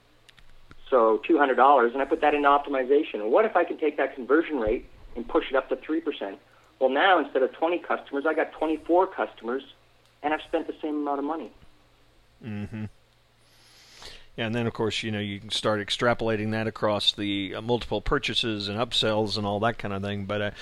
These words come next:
Speaker 2: but I think what happens with a lot of folks is, in fact, you used a really simple example. I've seen people double their conversion. <laughs>
Speaker 1: Yeah,
Speaker 2: Um,
Speaker 1: absolutely.
Speaker 2: just because they hadn't been doing anything, uh, and testing anything and, and seeing what was working. And, and in many cases, it's really easy to increase your conversion.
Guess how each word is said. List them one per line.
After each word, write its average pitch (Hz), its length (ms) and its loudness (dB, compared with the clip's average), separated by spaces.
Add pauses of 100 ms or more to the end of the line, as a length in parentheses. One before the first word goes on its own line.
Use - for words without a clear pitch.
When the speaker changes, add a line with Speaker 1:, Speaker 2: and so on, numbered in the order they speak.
(180)
Speaker 2:
but 110 80 -2
I 120 80 4
think 156 240 2
what 117 140 4
happens 127 340 2
with 113 80 -2
a 113 40 0
lot 139 180 6
of - 80 0
folks 110 280 -4
is, 107 140 -4 (220)
in 127 100 -2
fact, 143 220 8
you 185 80 4
used 131 240 2
a 117 80 0
really 117 380 2
simple 175 340 -2
example. 98 340 -8
I've 170 160 4
seen 120 220 0
people 110 300 -4
double 123 380 4
their 90 140 -6
conversion. 85 580 -8
<laughs> - 140 0
Speaker 1:
Yeah, 196 160 10 (220)
Speaker 2:
Um, 110 180 6
Speaker 1:
absolutely. 147 460 8
Speaker 2:
just 135 220 4
because 131 420 4
they 131 160 8
hadn't 147 200 8
been 139 140 8
doing 131 240 6
anything, 135 580 4 (300)
uh, 117 340 6
and 127 140 -2
testing 131 460 4
anything 127 420 0
and, 113 240 -4
and 113 260 -6
seeing 120 280 -2
what 113 160 0
was 107 120 -4
working. 113 360 -2
And, 110 180 -4
and 110 240 -6
in 110 180 -6
many 151 160 2
cases, 110 460 -4
it's 107 160 -8
really 156 240 4
easy 131 400 -2
to 110 100 -4
increase 117 360 -6
your 117 80 -6
conversion. 113 440 -8